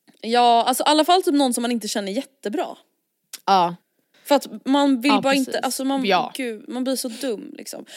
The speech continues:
Speaker 1: Och sen också så här, om man väl inte säger det direkt,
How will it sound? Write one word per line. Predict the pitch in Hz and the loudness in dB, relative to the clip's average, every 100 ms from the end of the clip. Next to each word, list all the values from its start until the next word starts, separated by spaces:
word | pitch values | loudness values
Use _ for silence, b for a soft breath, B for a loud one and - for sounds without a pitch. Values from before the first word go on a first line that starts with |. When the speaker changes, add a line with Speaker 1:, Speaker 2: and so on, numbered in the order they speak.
| B | B
Speaker 1:
Och | 247 | 0
sen | 294 330 | 2 2
också | 247 233 | 0 0
så | |
här, | 220 196 | 0 2
om | 233 | 0
man | 233 | 0
väl | 214 240 226 | 0 0 0
inte | 269 240 262 | 0 -2 -2
säger | 294 220 190 | -2 -2 -4
det | 185 | -4
direkt, | 220 240 - - - | -4 -4 -10 -20 -20